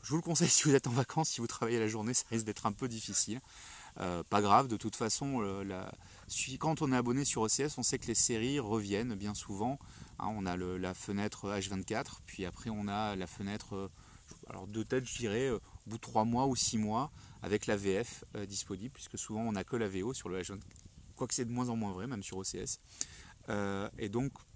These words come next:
voilà, ça va revenir. Et, euh, et O C S est peut-être le, le bouquet qui fait moins de, de publicité, mais qui a,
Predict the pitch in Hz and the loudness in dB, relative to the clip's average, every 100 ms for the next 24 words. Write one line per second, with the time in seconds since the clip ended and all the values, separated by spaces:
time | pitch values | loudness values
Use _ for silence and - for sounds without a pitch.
0 | - - 87 80 95 - 104 110 98 90 | -20 -14 -10 -6 -4 -2 2 2 0 -2
1 | 101 - - - - - - 117 107 95 | -6 -10 -18 -20 -20 -8 -2 0 0 -2
2 | 95 104 - 104 120 - 143 175 120 123 | -4 -6 -4 -2 0 0 2 2 2 0
3 | 127 - 107 107 107 110 131 - 147 143 | -2 -2 -2 0 -2 -4 -6 -2 -2 -2
4 | - 101 - 95 98 113 123 107 98 98 | -8 -8 -6 -4 -2 -2 -2 -4 -6 -6
5 | 101 - 107 104 - 98 120 85 - - | -10 -12 -6 -4 -4 -2 -4 -4 -14 -20
6 | - - 104 139 - - 104 117 131 | -20 -4 0 0 -2 -2 0 0 0